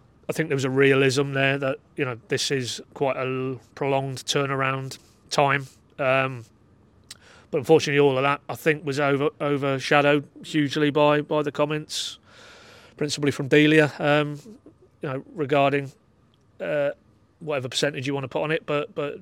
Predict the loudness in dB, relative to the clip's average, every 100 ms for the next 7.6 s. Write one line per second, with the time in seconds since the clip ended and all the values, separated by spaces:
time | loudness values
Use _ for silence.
0 | -18 -12 -8 -2 -2 -2 -4 -4 -4 -6
1 | -10 _ _ _ _ _ _ _ -16 -10
2 | -6 -6 -6 -8 -6 -6 -4 -6 -6 -6
3 | -4 -4 -2 -4 -4 -4 -2 -2 -2 -4
4 | -10 _ -20 -20 -20 -20 _ _ _ _
5 | _ _ _ _ _ _ _ -14 -8 -4
6 | 0 -2 2 2 2 0 0 0 -2 -2
7 | 0 2 2 2 2 -2